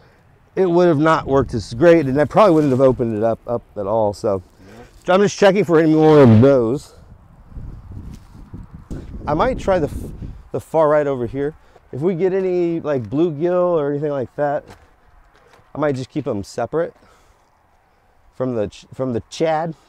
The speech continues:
Speaker 1: from the gizzard chad, so that we can try and keep those guys alive. As I s-, I see a fish right here. You see him swimming?
Speaker 2: Where?
Speaker 1: He's swimming into that bay.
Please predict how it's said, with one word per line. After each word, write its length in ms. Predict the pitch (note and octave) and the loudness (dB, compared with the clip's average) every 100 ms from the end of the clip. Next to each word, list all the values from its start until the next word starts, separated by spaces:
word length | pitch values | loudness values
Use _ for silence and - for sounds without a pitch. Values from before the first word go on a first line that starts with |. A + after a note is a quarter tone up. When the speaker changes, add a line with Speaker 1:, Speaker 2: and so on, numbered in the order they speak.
| _ | _
Speaker 1:
from 140 | - C3+ | -8 -2
the 100 | C#3 | -2
gizzard 320 | A#2+ C#3 C#3+ | -2 -2 -4
chad, 320 | - E3 D#3 - _ _ _ _ _ _ _ | -4 -4 -4 -10 _ _ _ _ _ _ _
so 160 | C3+ | -6
that 100 | B2+ | -4
we 100 | B2 | -2
can 100 | A#2 | -4
try 200 | A2 B2+ | -4 -4
and 160 | A2 G#2 _ _ _ _ | -6 -8 _ _ _ _
keep 180 | - C3 | -10 -6
those 180 | B2+ A2 | -4 -4
guys 260 | B2 A#2 G#2+ | -2 -4 -4
alive. 360 | G#2+ G#2+ A#2 | -6 -2 -2
As 260 | G#2+ - _ _ _ - _ _ _ _ | -4 -10 _ _ _ -20 _ _ _ _
I 120 | - | -6
s-, 140 | F#3+ - | -4 -2
I 160 | F#3 G#3 | -2 -2
see 240 | - A3 | -2 0
a 60 | G3 | 0
fish 300 | E3 D3 E3 | 0 -2 0
right 180 | E3+ D#3+ | 2 2
here. 300 | E3 A#2+ - - - - - - | 2 0 -4 -20 -20 -20 -20 -12
You 100 | E3 | -10
see 160 | E3 A3 | -6 -2
him 100 | A#3 | -4
swimming? 400 | - E3+ G3 C#4 - - _ - - - | -4 -4 -4 -8 -14 -20 _ -20 -20 -20
Speaker 2:
Where? 260 | C#3+ G#2+ - - - - - - - - - - - - _ _ _ | -20 -20 -20 -20 -20 -18 -14 -14 -14 -16 -16 -16 -18 -20 _ _ _
Speaker 1:
He's 100 | - | -12
swimming 300 | - G3+ G#3 | -4 0 0
into 380 | E3 E3+ E3 D#3+ | 0 -4 -2 -2
that 240 | D3+ B2+ G#2 | 2 0 2
bay. 360 | B2+ A2+ G#2 | 0 0 -2